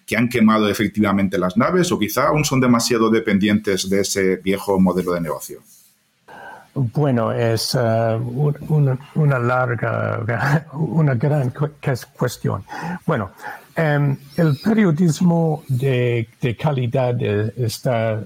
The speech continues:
Speaker 2: sobreviviendo y prosperando, pero no en los grandes medios de comunicación. Em, hay una diferencia entre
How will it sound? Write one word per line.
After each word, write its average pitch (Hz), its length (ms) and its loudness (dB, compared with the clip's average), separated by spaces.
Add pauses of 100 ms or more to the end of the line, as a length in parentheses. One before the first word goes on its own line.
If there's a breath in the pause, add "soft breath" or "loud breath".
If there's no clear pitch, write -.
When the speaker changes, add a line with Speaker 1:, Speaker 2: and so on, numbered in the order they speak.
(120)
Speaker 2:
sobreviviendo 117 1120 -2
y 101 260 -2
prosperando, 110 920 -2
pero 104 320 -4 (460 loud breath)
no 156 420 2
en 127 320 0
los 110 340 -2
grandes 120 540 0
medios 101 480 -2
de 104 140 -4
comunicación. 98 840 -4 (440 soft breath)
Em, 113 460 0
hay 143 200 0
una 165 260 2
diferencia 139 880 0
entre 117 640 0